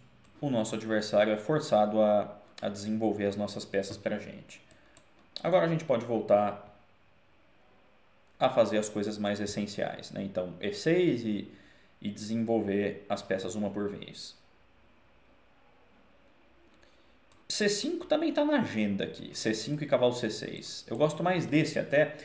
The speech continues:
porque aí se ele capturar aqui, eu posso tomar de uma vez em C cinco. Não, eu não preciso perder o tempo com o bispo, por exemplo, jogando bispo E sete e depois tomando.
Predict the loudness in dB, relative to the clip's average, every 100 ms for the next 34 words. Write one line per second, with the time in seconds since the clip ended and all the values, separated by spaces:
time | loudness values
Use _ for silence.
0 | -20 -6 -2 0 0 2 2 4 2 2
1 | 0 0 -2 -2 -2 -4 -8 -4 0 0
2 | 0 -2 0 4 6 6 4 0 -2 -2
3 | -2 -4 -10 -14 -20 -20 -20 -8 -2 0
4 | 0 0 -4 -6 -2 2 4 4 2 -2
5 | -4 -2 0 2 0 -4 -2 -2 0 -4
6 | -2 -4 -2 0 0 0 -4 -8 -16 -8
7 | -2 -2 0 -2 4 6 6 4 -2 -2
8 | -2 -2 0 0 0 0 -2 -4 -8